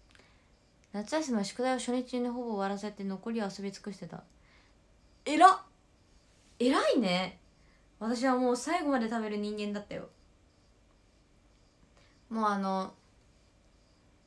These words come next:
なんか残り一週間ぐらいと、いや、残り三日ぐらいで泣きながらやるみたいな。で、自由研究とか読書感想文を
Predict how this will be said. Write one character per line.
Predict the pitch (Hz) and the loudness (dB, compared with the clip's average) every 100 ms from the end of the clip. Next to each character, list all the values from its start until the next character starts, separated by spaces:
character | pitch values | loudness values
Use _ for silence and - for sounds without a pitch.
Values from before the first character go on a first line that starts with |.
| _ _ _ _ _ _ _ _ _ _ _ _ _ | _ _ _ _ _ _ _ _ _ _ _ _ _
な | 202 | -6
ん | 185 | -4
か | 180 | -2
残 | 196 226 226 | 0 0 2
り | 226 220 - - - _ _ | 2 -2 -8 -20 -20 _ _
一 | 208 | -4
週 | 196 226 220 | -2 -2 0
間 | 214 214 | 0 0
ぐ | 214 | 0
ら | 208 185 | 0 0
い | 175 - - | -2 -8 -12
と、 | 190 180 - _ _ | -12 -12 -16 _ _
い | 202 | -2
や、 | 190 196 | -2 -2
残 | 208 254 | 2 2
り | 240 | 4
三 | 226 214 | 4 2
日 | - 240 | 0 0
ぐ | 240 | 2
ら | 233 | 2
い | 202 | 2
で | 175 | 0
泣 | 180 185 | -4 -2
き | 196 | 0
な | 190 | 2
が | 185 | 2
ら | 185 180 - _ - _ _ _ _ | 2 0 -6 _ -20 _ _ _ _
や | 185 180 | -4 -2
る | 175 | -2
み | 160 | -4
た | - | -8
い | - | -14
な。 | - - _ _ _ - _ | -16 -20 _ _ _ -20 _
で、 | 180 208 202 - _ _ _ _ - | -6 -2 -2 -4 _ _ _ _ -12
自 | 165 190 | -6 -4
由 | 202 196 | -4 -4
研 | 214 196 | -6 -6
究 | 180 170 | -6 -10
と | 165 165 | -10 -10
か | |
読 | 170 165 | -8 -10
書 | - 190 | -10 -8
感 | 180 | -8
想 | 175 196 | -8 -8
文 | 175 170 175 | -8 -6 -6
を | 185 | -8